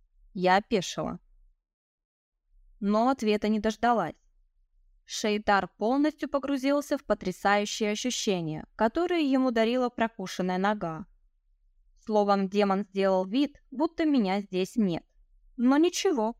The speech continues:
разберёмся. Я вышла из зала,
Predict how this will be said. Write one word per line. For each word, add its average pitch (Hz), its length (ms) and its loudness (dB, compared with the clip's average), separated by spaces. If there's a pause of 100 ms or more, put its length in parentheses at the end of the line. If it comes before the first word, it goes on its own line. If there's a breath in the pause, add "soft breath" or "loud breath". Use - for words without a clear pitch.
(180)
разберёмся. 190 800 0 (1500)
Я 208 220 4
вышла 240 260 0
из 226 280 -2
зала, 214 460 2